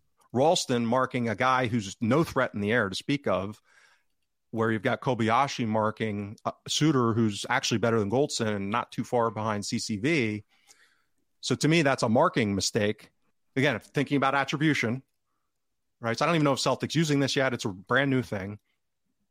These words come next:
But, um, you know, you could make an argument that the real responsibility or the material responsibility in that goal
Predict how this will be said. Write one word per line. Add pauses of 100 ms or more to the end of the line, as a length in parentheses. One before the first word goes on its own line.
(280)
But, (280)
um, (640)
you
know,
you
could
make
an
argument
that
the
real (400)
responsibility
or
the
material
responsibility (380)
in
that
goal